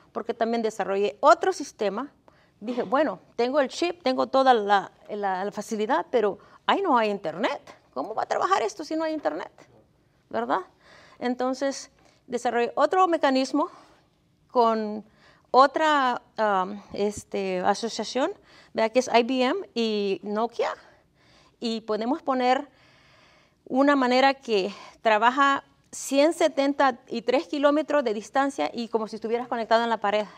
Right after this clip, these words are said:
el internet. Entonces, yo puedo poner internet en las áreas rurales en cualquier parte del mundo, ciento setenta y tres países, para ser exacto, con ese mecanismo. Entonces, eh, lo, lo estamos haciendo ya con Codelco y estamos salvando vidas. Ent-, y mucha, eh, eh, tenemos una demanda, ten-,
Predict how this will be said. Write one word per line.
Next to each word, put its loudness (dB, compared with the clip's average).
el -4
internet. -6
Entonces, -8
yo 0
puedo 2
poner -2
internet -4
en -2
las -2
áreas 2
rurales 0
en -6
cualquier -8
parte -4
del -4
mundo, -10
ciento -4
setenta -6
y -10
tres -8
países, -8
para -8
ser -10
exacto, -20
con 2
ese -8
mecanismo. -8
Entonces, 0
eh, 4
lo, -2
lo 0
estamos -2
haciendo -2
ya 2
con 0
Codelco 0
y 0
estamos 0
salvando -2
vidas. -8
Ent-, -12
y -2
mucha, -2
eh, -4
eh, -8
tenemos 2
una 2
demanda, -2
ten-, -2